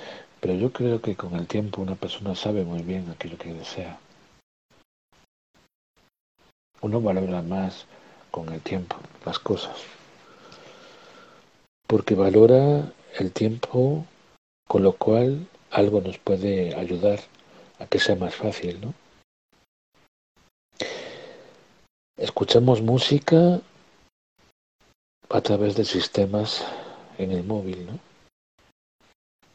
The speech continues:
Y eso nos da algo que nos ayuda a conectarnos con nosotros, ¿no?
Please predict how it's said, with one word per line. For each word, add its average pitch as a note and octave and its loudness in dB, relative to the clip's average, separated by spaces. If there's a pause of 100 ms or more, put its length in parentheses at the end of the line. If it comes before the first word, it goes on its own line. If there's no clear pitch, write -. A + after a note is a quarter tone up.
(680)
Y F#2 -8
eso G2 -2
nos F#2 -6
da F#2 -2 (500)
algo F#2 -4 (640)
que - -2
nos F2+ -6
ayuda F#2 2
a E2+ -10
conectarnos F2+ -6
con - -10
nosotros, G2 -10
¿no? C3+ -12